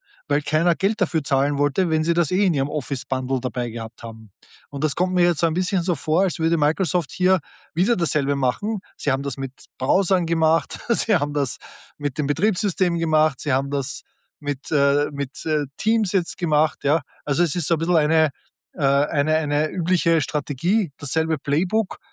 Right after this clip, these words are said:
how to kill, äh, Wettbewerb, ja. <laughs>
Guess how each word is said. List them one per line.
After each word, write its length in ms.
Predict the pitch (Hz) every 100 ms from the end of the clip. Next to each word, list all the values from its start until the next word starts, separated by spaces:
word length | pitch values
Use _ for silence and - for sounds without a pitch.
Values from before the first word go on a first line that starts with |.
| _ -
how 180 | 143 160
to 260 | - 196 175
kill, 420 | - 185 196 214 - _ _ _
äh, 60 | 165 151 156 156
Wettbewerb, 800 | 143 156 - 135 123 156 - - -
ja. 260 | 131 180 160
<laughs> 420 | - - 185 -